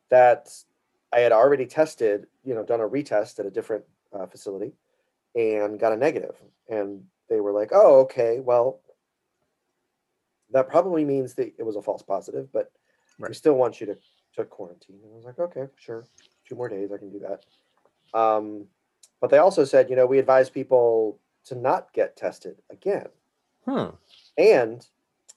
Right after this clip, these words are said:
Speaker 1: after a positive test, they don't want you to get tested for ninety days.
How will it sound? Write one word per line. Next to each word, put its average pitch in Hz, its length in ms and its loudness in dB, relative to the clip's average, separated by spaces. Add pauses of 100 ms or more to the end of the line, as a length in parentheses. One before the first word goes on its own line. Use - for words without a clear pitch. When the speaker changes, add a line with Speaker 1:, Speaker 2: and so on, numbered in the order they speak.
Speaker 1:
after 135 320 2
a 123 60 2
positive 120 460 0
test, 226 320 0
they 151 80 4
don't 175 100 2
want 131 200 -4
you 135 60 -6
to 123 60 -8
get 113 160 -6
tested 113 560 -4 (180)
for 117 160 -6
ninety 104 240 -10
days. - 380 -8